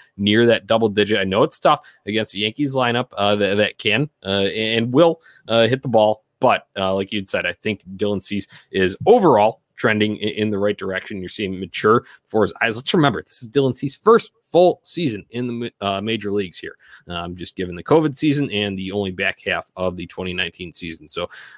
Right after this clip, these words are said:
um, Dylan Cease still growing into himself, but, uh, signs are there that he is going to be at some point down the road, uh, most likely atop the rotation arm. Uh, another big stage Saturday night. Hey,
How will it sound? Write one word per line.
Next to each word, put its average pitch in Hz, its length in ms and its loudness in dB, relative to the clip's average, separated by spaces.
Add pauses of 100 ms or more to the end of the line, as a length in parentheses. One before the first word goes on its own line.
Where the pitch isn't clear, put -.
um, 85 300 -4
Dylan 123 200 4
Cease 123 300 2
still 131 220 4
growing 135 240 6
into 117 200 4
himself, 104 380 0 (140)
but, 113 240 0 (140)
uh, 90 320 -2
signs 104 380 -2
are 92 80 -2
there 92 280 -2 (400)
that 87 220 -2
he 101 260 -2
is 87 200 -8
going 90 300 -6
to 87 140 -14
be 85 340 -6
at - 220 -8
some 95 180 -4
point - 320 -10
down 87 160 -4
the 85 100 -4
road, 80 300 -6 (120)
uh, 85 400 0
most 95 260 2
likely 87 260 -4
atop 90 260 -2
the 87 100 -6
rotation 85 440 -4
arm. 87 220 -2 (300)
Uh, 85 340 -2 (260)
another 95 220 4
big 101 180 2
stage 131 420 0
Saturday 123 320 4
night. 131 260 2
Hey, 120 200 0